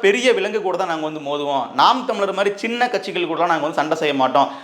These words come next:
அப்படிங்கிறத மறைமுகமா சொல்றாரு. "நான் வந்து நீங்க பேசுறதுக்கெல்லாம் எதிர்வினை ஆற்ற மாட்டேன், நான் அமைதியா தான் இருப்பேன், அதுக்காக சாதாரணமா நினைச்சிடாதீங்க" அப்படிங்கிற மாதிரி சொல்றாரு. இதை பத்தி நம்ம விரிவா பேசணும். ஏன் வந்து விஜய் நாம் தமிழர் கட்சியினுடைய பெயரை சொல்லி அவர்களுக்கு பதில் சொல்லல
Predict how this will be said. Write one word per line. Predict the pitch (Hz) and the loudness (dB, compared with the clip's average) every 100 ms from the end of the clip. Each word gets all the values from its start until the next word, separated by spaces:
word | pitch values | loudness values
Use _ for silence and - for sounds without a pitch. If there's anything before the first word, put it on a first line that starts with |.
| - - | -8 -2
அப்படிங்கிறத | 117 107 113 190 | -2 0 0 2
மறைமுகமா | 156 160 156 170 | 4 2 0 -2
சொல்றாரு. | 170 156 151 - - - - - | 0 2 2 2 -8 -20 -20 -2
"நான் | 127 175 | 4 4
வந்து | 202 214 | 4 2
நீங்க | 202 202 | 2 2
பேசுறதுக்கெல்லாம் | 190 202 214 202 180 - | 2 2 2 0 2 2
எதிர்வினை | 185 240 240 | 2 2 2
ஆற்ற | 196 208 208 | 2 2 0
மாட்டேன், | 190 170 175 165 117 | -2 0 0 0 -2
நான் | 123 | -4
அமைதியா | 139 196 208 | -2 2 2
தான் | 208 | 2
இருப்பேன், | 190 - 202 127 - - - | 0 0 0 0 -4 -18 -12
அதுக்காக | 127 165 190 202 | -6 2 2 4
சாதாரணமா | 156 165 175 160 | 4 4 2 0
நினைச்சிடாதீங்க" | 156 165 143 135 143 | -2 0 0 0 -4
அப்படிங்கிற | 123 127 127 | -4 -4 -4
மாதிரி | 123 156 | -2 -2
சொல்றாரு. | 131 135 123 151 247 - - - - | -2 2 4 4 2 -4 -16 -16 -4
இதை | 147 | 0
பத்தி | 156 - | 2 0
நம்ம | 214 202 | -2 -2
விரிவா | 143 185 196 156 117 | -2 0 2 4 2
பேசணும். | 131 135 113 101 - 120 | 0 -2 -4 -14 -8 0
ஏன் | 185 240 226 | 2 2 0
வந்து | 180 180 | -2 -2
விஜய் | 175 156 190 | -2 2 2
நாம் | 190 139 170 202 | 4 4 4 2
தமிழர் | 196 180 180 180 | -2 2 0 0
கட்சியினுடைய | 156 175 160 151 160 160 | -4 0 0 2 2 0
பெயரை | 139 151 185 175 | 2 4 4 2
சொல்லி | - 180 196 240 262 165 | 0 0 2 4 2 0
அவர்களுக்கு | 139 147 160 143 139 | 0 0 0 -2 -2
பதில் | 135 131 - 190 | 2 2 2 -2
சொல்லல | - 147 165 | -2 4 6